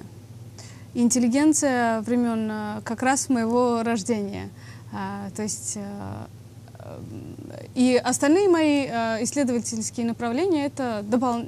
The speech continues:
дополнение или отвлечение, развлечение от, э, этой главной темы. Ам, и на, по, по всем этим темам ответ — да.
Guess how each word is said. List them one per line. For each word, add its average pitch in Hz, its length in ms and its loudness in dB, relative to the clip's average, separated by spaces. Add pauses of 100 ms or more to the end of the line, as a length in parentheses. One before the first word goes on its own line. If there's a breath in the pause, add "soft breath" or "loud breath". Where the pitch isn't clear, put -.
дополнение 233 680 2
или 202 340 -6 (100)
отвлечение, 247 680 4
развлечение 214 760 -2
от, - 200 -14
э, 196 380 -8
этой 208 140 -8
главной 202 340 -6
темы. 202 300 -8 (520 loud breath)
Ам, 190 680 -6 (300)
и 208 400 -2 (540)
на, 214 500 -2 (400)
по, 233 140 2 (140)
по 262 120 4
всем 285 220 4
этим 220 220 -2
темам 330 320 2
ответ — 233 320 0
да. 196 220 0